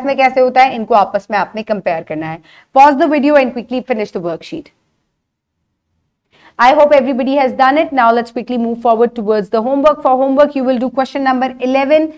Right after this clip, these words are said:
from section B given on page number ninety.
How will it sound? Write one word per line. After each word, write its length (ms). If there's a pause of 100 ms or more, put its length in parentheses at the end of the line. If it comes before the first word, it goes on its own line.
(380)
from 220
section 400
B 180
given 260
on 180
page 200
number 280
ninety. 720